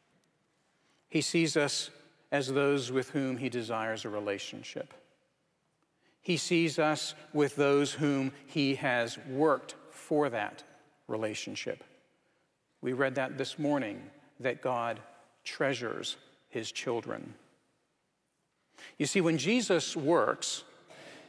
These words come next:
he works for a purpose. And that purpose is sure for the children of God to stand in the grace of God, uh, to move in the love of God by the Holy Spirit.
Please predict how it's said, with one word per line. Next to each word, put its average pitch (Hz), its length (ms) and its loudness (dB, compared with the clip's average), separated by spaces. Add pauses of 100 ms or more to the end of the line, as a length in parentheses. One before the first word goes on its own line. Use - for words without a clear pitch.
(120)
he 147 120 0
works 120 320 2
for - 180 2
a 120 60 4
purpose. - 680 -2 (1000)
And 175 160 4
that 196 160 4
purpose 214 500 6
is 156 380 4 (200)
sure 196 540 6
for 180 160 2
the 151 120 2
children 196 480 6
of 151 100 4
God 156 360 6
to 156 200 2
stand 180 800 2
in 160 160 2
the 143 80 4
grace 147 400 2
of 143 120 2
God, 131 360 4 (200)
uh, 139 80 2
to 175 180 2
move 175 600 6
in 147 300 2 (160)
the 160 100 4
love 151 300 4
of 139 160 2
God 135 280 4
by 139 120 4
the 123 100 4
Holy 127 280 2
Spirit. 147 480 2